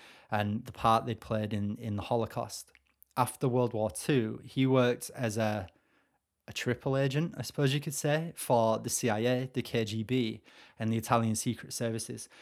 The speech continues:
Now, if you find the K G B connection a bit anomalous here, also remember that Gelli was primar-, primarily driven by profit and power. So my hunch is this was him spreading his bets in case the Cold War went the Russians' way.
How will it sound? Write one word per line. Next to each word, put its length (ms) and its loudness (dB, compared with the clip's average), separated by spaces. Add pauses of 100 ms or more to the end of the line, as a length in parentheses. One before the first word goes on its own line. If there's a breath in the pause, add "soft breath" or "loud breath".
(200 loud breath)
Now, 120 4
if 180 2
you 80 0
find 260 6
the 60 6
K 240 2
G 160 0
B 240 4
connection 760 -2
a 140 -6
bit 140 0
anomalous 520 0
here, 360 -8 (500 soft breath)
also 340 6
remember 380 4
that 140 0
Gelli 360 4
was 400 -2 (100)
primar-, 640 4 (140)
primarily 500 6
driven 340 0
by 340 -2 (440)
profit 420 2
and 100 -6
power. 460 2
So 460 0
my 240 4
hunch 340 2
is 300 2 (360 loud breath)
this 200 2
was 160 2
him 240 4
spreading 400 0
his 160 -4
bets 420 -2
in 120 -2
case 360 -2
the 120 -6
Cold 320 -2
War 360 2
went 440 -2
the 100 0
Russians' 400 -2
way. 220 -4